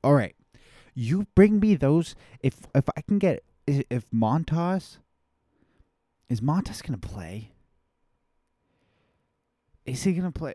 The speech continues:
I don't know. But if you have Fiers, Manaea, Luzardo, Puck, and Bassett, I like our chances. And if, and two of those guys throw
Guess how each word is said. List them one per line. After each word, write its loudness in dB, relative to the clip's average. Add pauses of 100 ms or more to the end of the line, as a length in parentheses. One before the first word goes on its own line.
I -10
don't -10
know. -14 (260)
But 0
if -4
you 2
have 0
Fiers, -2
Manaea, -2
Luzardo, -2
Puck, -2
and -4
Bassett, -6 (260)
I -2 (120)
like -2
our 0
chances. -6 (560)
And 4
if, -2
and 0
two 6
of 2
those 2
guys -4 (140)
throw 8